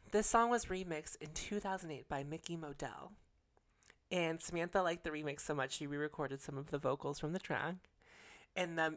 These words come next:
there's a music video ver-, for this version where she is teleporting to different clubs because the clubs, um, are dying 'cause no one's <laughs> dancing.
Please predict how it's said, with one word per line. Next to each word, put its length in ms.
there's 180
a 60
music 320
video 260
ver-, 340
for 160
this 240
version 640
where 500
she 240
is 260
teleporting 640
to 100
different 440
clubs 580
because 260
the 100
clubs, 580
um, 400
are 80
dying 400
'cause 180
no 120
one's 220
<laughs> 0
dancing. 500